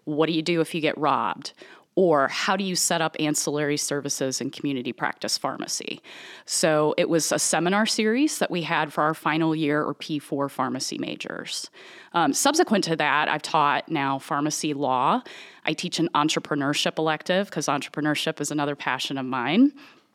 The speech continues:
And we are also have started something called Be You Well. It is an open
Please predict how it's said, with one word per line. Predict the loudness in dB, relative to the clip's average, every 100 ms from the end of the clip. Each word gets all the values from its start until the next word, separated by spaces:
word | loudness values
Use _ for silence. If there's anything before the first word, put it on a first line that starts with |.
| _ _ _ 0
And | 4 6 6 4
we | 4 4
are | 4
also | 4 6 6 6 6 6 4
have | 2 0
started | 0 0 2 4 4 4 4 2 0
something | 0 0
called | 2 0 0 -4
Be |
You | -2 0 0
Well. | 4 4 4 4 2 -2 -2
It | 0
is | 2
an | 2 2
open | 2 4 2